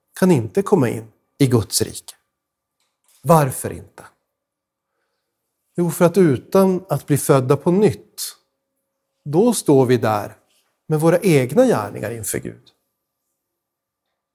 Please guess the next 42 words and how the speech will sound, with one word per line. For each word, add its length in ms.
Och 100
då 240
måste 640
vi 360
stå 380
för 260
allt 680
det 120
vi 80
har 80
sagt 420
och 140
gjort. 460
Det 100
är 40
ju 60
någonting 340
bra. 200
Det 80
brukar 180
man 80
säga 320
ibland. 280
"Du 100
ska 140
stå 300
för 100
det 60
du 20
har 220
gjort", 280
så 60
kanske 240
en 60
förälder 340
säger, 380
om 140
någon 160
försöker 360
skylla 260
ifrån 300
sig. 180